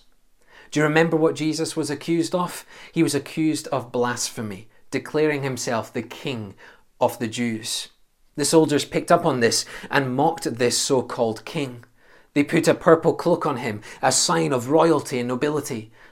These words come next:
They placed on his head a crown of thorns, the crown depicting and a sign of kingship. As Jesus stood there,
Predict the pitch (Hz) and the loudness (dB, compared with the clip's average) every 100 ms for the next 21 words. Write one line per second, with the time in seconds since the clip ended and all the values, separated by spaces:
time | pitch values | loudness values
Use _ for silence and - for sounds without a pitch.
0 | - 147 - 165 175 170 160 139 135 - | -4 -4 -2 0 0 0 0 0 -2 0
1 | 160 147 131 - - 151 143 131 - 151 | 2 4 2 0 -4 -2 -4 -4 -2 -2
2 | 131 120 - - - - _ _ - 143 | -2 -6 -10 -10 -14 -20 _ _ -8 -6
3 | - 151 139 123 113 123 - 151 - 135 | -2 -2 -2 -4 -6 -8 -6 -8 -6 -6
4 | 107 101 - - 127 123 - - 147 135 | -6 -10 -20 -6 -4 -2 -2 -2 -4 -4
5 | 113 107 - - 127 - - - 139 135 | -6 -8 -12 -2 -2 -2 -6 -8 -6 -4
6 | - 107 - - _ _ _ _ _ - | -6 -8 -12 -20 _ _ _ _ _ 2
7 | 143 - 160 139 139 - - 170 147 117 | 2 2 0 2 2 2 2 2 4 2